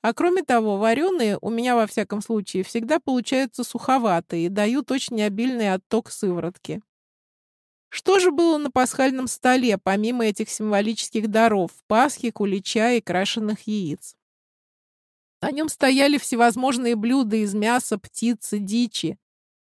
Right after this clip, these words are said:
Ведь после долгих дней Великого Поста на разговение готовили побольше мясной пищи.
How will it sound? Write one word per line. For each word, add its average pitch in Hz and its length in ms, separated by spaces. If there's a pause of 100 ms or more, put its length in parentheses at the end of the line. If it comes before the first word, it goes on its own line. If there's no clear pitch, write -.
(260)
Ведь 247 200
после 262 320
долгих 254 460
дней 254 260
Великого 220 460
Поста 254 560 (420)
на 220 80
разговение 247 680
готовили 262 540
побольше 240 540
мясной 247 460
пищи. 202 600